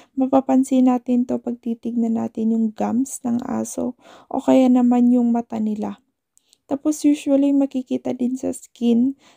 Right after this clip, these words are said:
sa belly area, o kaya dun sa ears. Makikita natin talagang nagkakaroon ng yellowish na color sa skin ng ating mga aso. Tapos, ito ay cause ng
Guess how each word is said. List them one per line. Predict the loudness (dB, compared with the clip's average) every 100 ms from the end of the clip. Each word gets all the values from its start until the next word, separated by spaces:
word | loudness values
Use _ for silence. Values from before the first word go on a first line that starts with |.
| _
sa | -2 0 2 0 -2 -4
belly | 0 2 0 0
area, | -2 -2 -2 -2 -4 -8 -12 _ _
o | -12
kaya | -4 0 0
dun | 2 0 0
sa | -6
ears. | -4 -4 -2 -6 -12 -20 _ _ -4
Makikita | -2 -2 -2 -2 2
natin | 0 0 -2 -4
talagang | -4 -6 -4 -2
nagkakaroon | -2 -4 -10 -6 -2 0 0
ng | -2 -6 _ _ -2
yellowish | 2 2 2 2 -2 -4
na | -6 -6
color | -8 -6 -4 -4
sa | -6 -8 -6 -6 -6 -10
skin | -14 -4 -2 2
ng | 2 0
ating | -8 -6 -4
mga | -2 -4 -6 -10
aso. | -10 -14 -14 -16 _ -20 -20 _ -6
Tapos, | 0 2 2 0
ito | -8 -8 -8 -6
ay | -2 0 0 -4 _ _ _ -4
cause | -2 -2 -4 -2
ng | -2 -2 -2 -2 -4